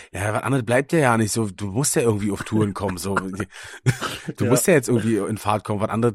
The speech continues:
Speaker 1: bleibt ja gar nicht übrig mehr.“ <laughs> Und dann so,
Speaker 2: Ja, ja.
Speaker 1: „Ja, ja, stimmt,
Speaker 2: Ja,
Speaker 1: okay,
Speaker 2: stimmt.
Speaker 1: hm, alles klar.“
Speaker 2: Ja.
Speaker 1: Und dann ging's los.
Speaker 2: Gell, und bei der zweiten Tour, dann war schon Action, wenn wir bei um zehn beim, äh, wenn wir in die Location sind,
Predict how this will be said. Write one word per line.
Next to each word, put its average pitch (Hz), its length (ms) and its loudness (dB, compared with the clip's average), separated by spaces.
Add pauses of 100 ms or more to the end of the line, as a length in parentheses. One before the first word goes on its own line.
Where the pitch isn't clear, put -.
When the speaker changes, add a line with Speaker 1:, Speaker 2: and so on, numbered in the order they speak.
Speaker 1:
bleibt 107 260 -2
ja 120 60 2
gar 110 160 2
nicht 104 100 -4
übrig 143 320 -4
mehr.“ 87 280 -4 (420)
<laughs> - 220 -4
Und 110 100 -2
dann 101 80 0
so, 98 100 -2
Speaker 2:
Ja, 95 60 0
ja. 95 80 -2
Speaker 1:
„Ja, 101 160 0
ja, 98 160 0
stimmt, 98 260 -6
Speaker 2:
Ja, 113 60 -4
Speaker 1:
okay, 101 180 -4
Speaker 2:
stimmt. 92 140 -6
Speaker 1:
hm, 95 360 -8
alles 87 220 -10
klar.“ 87 240 -6 (100)
Speaker 2:
Ja. 113 180 -8 (260)
Speaker 1:
Und 90 140 -8
dann 95 120 0
ging's 90 200 -6
los. 92 340 -6 (140)
Speaker 2:
Gell, 123 220 2
und 113 120 -8
bei 113 140 0
der 113 160 -4
zweiten 165 380 2
Tour, 170 380 2
dann 131 260 2
war 131 140 4
schon 135 160 -6
Action, - 400 -2
wenn 131 120 2
wir 135 100 4
bei 123 200 2
um 117 180 -6
zehn 156 340 4
beim, 127 320 2
äh, 117 420 -2
wenn 113 120 -4
wir 120 80 0
in 117 60 -2
die 117 80 -2
Location 123 480 2
sind, 151 220 2